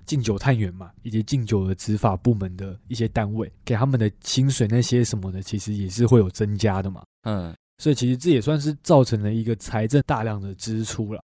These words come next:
Speaker 1: 我们刚讲到这么多问题嘛，就开始越来越多人觉得说禁酒令是不对的，所以呢，就越来越多人开始抵制禁酒令，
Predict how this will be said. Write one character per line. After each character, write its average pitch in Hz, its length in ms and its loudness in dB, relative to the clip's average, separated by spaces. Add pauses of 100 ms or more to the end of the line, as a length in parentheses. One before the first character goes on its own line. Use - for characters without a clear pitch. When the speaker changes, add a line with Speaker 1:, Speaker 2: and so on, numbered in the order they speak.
Speaker 1:
我 120 60 -10
们 135 100 -4
刚 165 100 0
讲 139 120 0
到 - 20 2
这 175 140 -4
么 139 100 0
多 143 100 4
问 147 200 6
题 - 180 -12
嘛， 92 260 -10 (140)
就 139 140 0
开 139 200 2
始 107 360 -4
越 160 120 2
来 127 100 2
越 139 120 2
多 131 180 -2
人 113 160 -2
觉 107 160 -6
得 104 60 -2
说 120 160 -2
禁 120 180 -6
酒 104 140 -6
令 101 100 -2
是 113 140 -6
不 104 200 -10
对 113 200 -2
的， 82 140 -10
所 135 260 0
以 117 60 2
呢， 110 180 -2
就 120 300 2
越 175 100 8
来 143 80 10
越 160 100 8
多 156 220 6
人 117 160 4
开 139 220 4
始 107 360 0 (120)
抵 120 180 -6
制 165 260 2
禁 135 240 -2
酒 98 300 -4
令， 107 180 -6